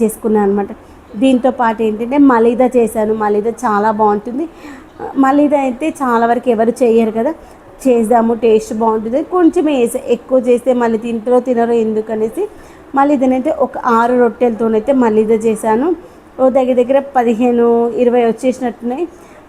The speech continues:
వాటినైతే హ్యాపీగా ఎంజాయ్ చేసాము. అందరూ అన్నారు, "చాలా బాగున్నాయి, ఇలా చేసామని." మనం ఏదైనా చేసినప్పుడు నలుగురు మెచ్చుకున్నారనుకోని, "వావ్" అన్న ఫీలింగ్ అనిపిస్తుంది కదా. నాకు అంతే, మీరు అంతేనా?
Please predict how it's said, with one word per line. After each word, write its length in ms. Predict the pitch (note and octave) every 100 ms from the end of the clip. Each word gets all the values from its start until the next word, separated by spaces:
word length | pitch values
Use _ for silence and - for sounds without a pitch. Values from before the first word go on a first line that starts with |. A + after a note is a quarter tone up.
| B3
వాటినైతే 580 | B3 A3+ A#3 A#3 A3 C4
హ్యాపీగా 560 | B3 A3+ A3 A#3+ B3+
ఎంజాయ్ 320 | A#3 A3 A3
చేసాము. 400 | G#3+ G#3 A3+ C4 -
అందరూ 280 | G#3+ G#3 A#3+
అన్నారు, 300 | A#3 G#3+ G#3 - - - -
"చాలా 240 | C4 A#3+ A#3+
బాగున్నాయి, 480 | A3+ A3+ G#3+ A3+ A3+
ఇలా 200 | G#3+ G#3+
చేసామని." 580 | A3 G#3+ A3+ G#3 G#3+
మనం 280 | B3 A#3 A3+
ఏదైనా 220 | G#3+ A3
చేసినప్పుడు 640 | A3 A#3 A3+ A3+ A#3+ C4 C#4 - - - -
నలుగురు 380 | B3+ B3+ C4 D4
మెచ్చుకున్నారనుకోని, 1160 | C4+ G#3+ - C4+ B3+ B3+ A#3 G#3+ A#3+ A#3 A#3 A#3 - - -
"వావ్" 340 | B3 A#3+ B3+
అన్న 220 | C4 B3 B3
ఫీలింగ్ 400 | C4 C4 C4+ C4+
అనిపిస్తుంది 640 | B3 A3+ A#3 - A#3 A3
కదా. 240 | A3+ B3
నాకు 460 | C4+ A#3+ A3 G#3 B3+
అంతే, 300 | A#3+ A3 B3
మీరు 260 | A3+ A3+ B3
అంతేనా? 520 | A#3 A3+ A#3 A#3+